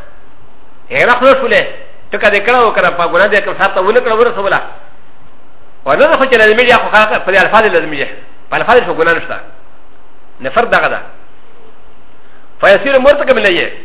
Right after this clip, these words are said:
چې په نفس یې شروع سره کنه دی. صاحب نه مې دوه به کنه مرتکب شو د ګناه. یو منی هني چار باندې برید وکړه، فیجب ابطال په دبو د ابطال واجب ده متکرره.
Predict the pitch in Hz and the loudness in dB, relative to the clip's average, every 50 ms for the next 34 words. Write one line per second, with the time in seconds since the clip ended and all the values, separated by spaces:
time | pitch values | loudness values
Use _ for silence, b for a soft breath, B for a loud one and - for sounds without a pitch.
0 | - - - - - - - - - - - - 170 - - 208 233 294 - - | -8 -8 -8 -8 -8 -8 -8 -8 -10 -8 -8 -6 -4 0 0 2 2 2 2 4
1 | 269 262 - - 226 262 240 262 254 240 226 240 254 269 262 - - 262 - - | 2 2 2 2 0 0 2 4 4 4 4 4 4 4 4 4 2 0 -2 -6
2 | - - - - - - - - - - - - - - - - - - - - | -6 -8 -8 -8 -8 -8 -8 -8 -8 -8 -8 -8 -8 -8 -8 -8 -8 -8 -8 -8
3 | - - - - - - - - 170 165 240 277 277 262 247 226 226 220 240 269 | -8 -10 -10 -10 -10 -10 -4 2 4 6 6 6 6 4 4 4 4 6 6 6
4 | 277 220 214 214 233 247 247 262 247 226 226 214 - 208 202 254 277 269 226 233 | 6 6 4 4 4 4 4 4 4 4 2 0 0 0 2 0 0 0 0 -2
5 | 202 190 156 160 180 202 196 185 - - - - - - - - - - - - | -2 -2 0 2 4 4 4 4 2 -2 -8 -8 -10 -10 -10 -10 -10 -10 -10 -10
6 | - - - - - 117 127 185 214 214 214 202 190 165 233 262 262 233 - 208 | -10 -8 -8 -8 -6 0 2 4 4 4 4 2 2 2 2 2 2 2 2 4
7 | 208 208 190 185 170 160 160 202 208 190 180 - 175 170 156 - 156 151 156 156 | 4 4 2 0 -2 0 0 -2 -2 -2 -4 -2 -2 -2 0 0 0 -2 -2 0
8 | 170 202 214 190 - - 208 202 202 196 190 185 190 185 190 170 170 170 - 190 | 0 0 0 0 2 2 2 2 2 0 -2 -2 -2 -2 -2 -4 -2 0 2 2
9 | 190 185 165 - 196 220 196 185 175 170 208 226 202 160 139 139 123 117 117 107 | 4 2 2 2 0 0 0 0 0 0 0 0 -2 -2 -2 -2 -4 -4 -6 -6